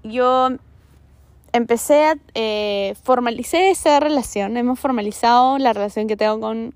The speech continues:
con mi enamorado, eh, el año pasado,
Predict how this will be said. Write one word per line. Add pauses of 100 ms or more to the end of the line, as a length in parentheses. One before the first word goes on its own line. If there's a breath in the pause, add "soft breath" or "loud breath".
con (140)
mi
enamorado, (1300)
eh,
el
año
pasado,